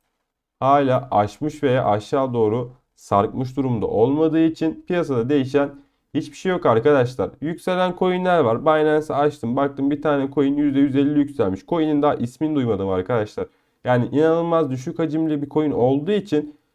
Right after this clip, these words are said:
coin'e zaten on milyon dolar soksan coin yüzde yirmi, yüzde otuz gidiyor yani. On milyon dolar coin'i yüzde otuz yükseltiyor.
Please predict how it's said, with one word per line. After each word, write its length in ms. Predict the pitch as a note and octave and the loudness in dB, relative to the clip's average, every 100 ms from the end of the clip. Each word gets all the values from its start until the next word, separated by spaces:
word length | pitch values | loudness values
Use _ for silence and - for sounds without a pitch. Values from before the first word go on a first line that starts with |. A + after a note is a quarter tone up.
| _ - | _ 0
coin'e 360 | C#3+ F3 F#3 | 2 2 0
zaten 380 | D#3+ F3 E3+ E3+ | 0 0 0 -2
on 220 | D3+ D#3+ | 0 0
milyon 280 | E3 D#3+ D#3+ | 0 0 2
dolar 220 | D#3+ E3 | 2 2
soksan 540 | D#3+ F3+ E3 - D#3+ D#3+ | 0 -4 -6 -2 -2 2
coin 160 | D3+ D3+ | 0 2
yüzde 220 | D3 C#3+ | 2 2
yirmi, 220 | D3+ D3 | 2 2
yüzde 140 | C#3 | 2
otuz 280 | C#3 C#3 C#3 | 0 -2 -8
gidiyor 200 | C3+ C#3+ | -2 2
yani. 160 | A2+ F#2 | 2 0
On 200 | C#3+ D#3+ | 0 0
milyon 300 | D3+ B2 G#2+ | 2 0 0
dolar 280 | B2 D3 D#3 - _ _ _ - | 0 0 -2 -12 _ _ _ -4
coin'i 300 | D#3+ E3+ D3+ | 0 2 2
yüzde 240 | C#3+ C#3 | 0 0
otuz 280 | C#3+ C#3 D#3+ | 0 0 -2
yükseltiyor. 680 | C#3 C#3 D#3+ D3+ D3 C3+ F#2 | -2 -2 2 2 2 -2 -2